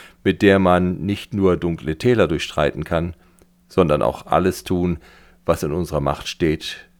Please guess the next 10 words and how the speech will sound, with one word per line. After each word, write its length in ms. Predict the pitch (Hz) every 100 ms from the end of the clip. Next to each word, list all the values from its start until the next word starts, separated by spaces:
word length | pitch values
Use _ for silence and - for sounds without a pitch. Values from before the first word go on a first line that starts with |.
| _
dass 200 | - 73
Leid 500 | 78 76 71 - - _ -
nicht 200 | 78 -
noch 180 | 69
vermehrt 540 | - - 90 76 - -
wird. 300 | - - - _ _ _ _ _
In 120 | 120
Jesus 300 | 98 71 71
Christus. 560 | - - 67 - - - _ _
Amen. 440 | - 57 58 78